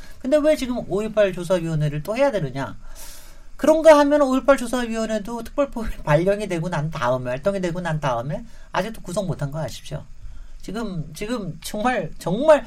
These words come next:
작년 구월 달부터 했는데 아직도 위원회 구성 자체도 안 되어 있습니다. 마치 이제, 그래서 보면은 뭐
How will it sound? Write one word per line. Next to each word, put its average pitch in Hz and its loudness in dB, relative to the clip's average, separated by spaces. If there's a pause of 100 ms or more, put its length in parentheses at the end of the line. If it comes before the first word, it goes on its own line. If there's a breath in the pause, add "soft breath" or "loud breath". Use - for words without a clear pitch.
(140 loud breath)
작년 254 4
구월 269 2
달부터 214 0
했는데 185 -2
아직도 202 -4 (480 soft breath)
위원회 226 -2
구성 220 -6
자체도 247 -2
안 175 4
되어 139 -2
있습니다. 123 -10
마치 165 -4
이제, 175 -4 (680 loud breath)
그래서 247 -6
보면은 226 -4
뭐 175 -2